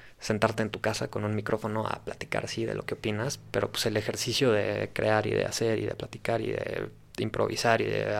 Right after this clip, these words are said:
de, de, el ejercicio de hacer algo desde cero, es, es muy importante y es muy valioso y vale muchísimo.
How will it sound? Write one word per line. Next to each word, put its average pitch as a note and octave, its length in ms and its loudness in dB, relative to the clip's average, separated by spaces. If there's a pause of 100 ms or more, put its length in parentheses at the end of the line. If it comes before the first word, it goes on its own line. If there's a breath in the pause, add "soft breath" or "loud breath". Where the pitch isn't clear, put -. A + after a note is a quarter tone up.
(240)
de, - 180 -8
de, - 440 -2
el A2 120 2
ejercicio A2+ 380 -2
de A2 80 4
hacer A#2 280 0
algo A2 320 2 (560 loud breath)
desde G2 240 0
cero, G#2+ 360 4 (1300 loud breath)
es, - 420 2 (880)
es G#2 180 -2
muy G#2+ 140 2
importante A2+ 460 -2
y - 20 4
es G2+ 100 0
muy G#2+ 220 4
valioso G#2 480 4
y A2 100 0
vale A2 420 -2
muchísimo. G#2 960 -2